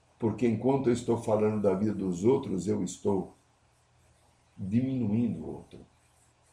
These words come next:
Então, essa vontade de falar mal da vida dos outros também está ligado à crítica. Por que que eu critico? Já sabemos.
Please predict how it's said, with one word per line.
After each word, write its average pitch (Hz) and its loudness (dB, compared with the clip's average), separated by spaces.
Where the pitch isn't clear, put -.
Então, 135 8
essa 202 8
vontade 175 6
de 147 2
falar 135 2
mal 147 6
da 123 6
vida 98 0
dos 107 -2
outros - 2
também 214 12
está 170 2
ligado 165 4
à 180 4
crítica. 147 -4
Por 254 0
que 320 -2
que - 2
eu 175 6
critico? - -6
Já - 2
sabemos. 165 2